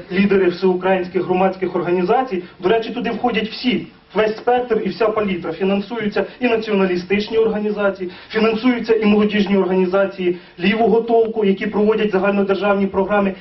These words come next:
які затребувані суспільством. І коли ми збираємось, ми це все відчуваємо і бачимо, як там все це виробляється. В країні сьогодні немає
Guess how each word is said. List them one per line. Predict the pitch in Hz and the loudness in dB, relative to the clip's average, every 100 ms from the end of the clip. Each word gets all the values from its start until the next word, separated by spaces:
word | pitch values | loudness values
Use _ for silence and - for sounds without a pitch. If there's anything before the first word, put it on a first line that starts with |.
| - | -4
які | 208 226 | -4 -2
затребувані | 214 220 214 208 196 202 | -2 0 2 2 2 0
суспільством. | 208 196 - 208 - 202 - - | 0 -6 -6 -8 -4 -4 -4 -14
І | - | -6
коли | 226 262 | 0 2
ми | 285 | 2
збираємось, | 277 220 320 359 285 262 | 0 0 0 2 0 0
ми | 311 370 - - | -2 -2 -6 -2
це | 349 | -2
все | - 370 | 0 -2
відчуваємо | 302 - 320 330 294 | -2 -2 2 2 4
і | 285 | 2
бачимо, | 277 277 254 254 | 0 -2 0 0
як | 262 - | 0 -2
там | 247 233 214 202 202 - | -4 -4 -10 -12 -14 -8
все | - 254 | -4 -2
це | 269 | 0
виробляється. | 254 247 196 214 170 147 - - - | 0 0 0 -2 -2 -8 -16 -18 -20
В | - | -4
країні | 226 233 247 302 294 | 0 2 4 2 2
сьогодні | - 208 262 220 | 0 0 0 2
немає | 202 208 277 262 | 2 2 2 0